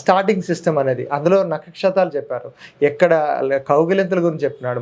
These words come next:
ముద్దుల గురించి చెప్పాడు, ఇంకా చెప్పుకోండి ఎక్కడ ముట్టుకోవాలి, ఎలాంటి మాట్లాడాలి, అన్నీ అందులో శాస్త్రం చెప్పబడింది. ఇది జరగక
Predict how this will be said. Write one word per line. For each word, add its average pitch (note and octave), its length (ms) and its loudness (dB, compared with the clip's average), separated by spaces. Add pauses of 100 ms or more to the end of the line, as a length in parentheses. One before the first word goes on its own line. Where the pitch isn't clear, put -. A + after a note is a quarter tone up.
ముద్దుల F3 280 2
గురించి F3 260 -2
చెప్పాడు, A#2 300 -4 (400)
ఇంకా D#3+ 200 4
చెప్పుకోండి E3 420 2
ఎక్కడ F3+ 140 0 (140)
ముట్టుకోవాలి, E3 500 0
ఎలాంటి D3 240 -4 (100)
మాట్లాడాలి, D#3+ 540 0
అన్నీ A#3+ 340 -6
అందులో F#3 260 -2
శాస్త్రం E3 380 -2
చెప్పబడింది. B2 460 -2 (440)
ఇది A#3 120 2 (100)
జరగక E3 460 2